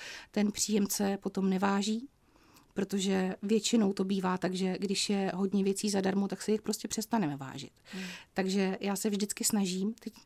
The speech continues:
Speaker 1: to netýká se to těch úplně seniorů, protože tam už je, eh, ta životní role taky úplně jiná. Ale co se týče maminek samoživitelek,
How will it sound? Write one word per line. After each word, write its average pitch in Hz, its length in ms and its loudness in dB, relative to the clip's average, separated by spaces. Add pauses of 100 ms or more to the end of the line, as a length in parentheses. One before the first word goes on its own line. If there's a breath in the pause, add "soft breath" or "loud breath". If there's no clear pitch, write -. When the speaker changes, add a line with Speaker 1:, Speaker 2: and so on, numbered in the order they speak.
(140)
Speaker 1:
to 220 120 0
netýká 214 680 4
se 214 120 0
to 208 100 -4
těch 220 260 -2
úplně 208 300 0
seniorů, 202 480 4
protože 202 320 -2
tam 202 180 -2
už - 180 -6
je, 196 140 2 (460 loud breath)
eh, 202 60 -2 (340)
ta 202 280 2
životní 208 420 0
role 208 160 0
taky 208 240 -4
úplně 143 340 -6
jiná. 139 200 -6
Ale 165 240 -4
co 220 120 -2
se 247 120 0
týče 247 260 0
maminek 220 400 4
samoživitelek, 196 800 0